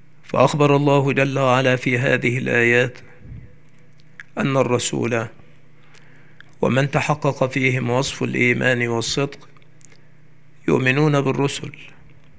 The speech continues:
ورتب سبحانه على عدم الإيمان بالرسل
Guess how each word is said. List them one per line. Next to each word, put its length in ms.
ورتب 480
سبحانه 720
على 180
عدم 440
الإيمان 640
بالرسل 720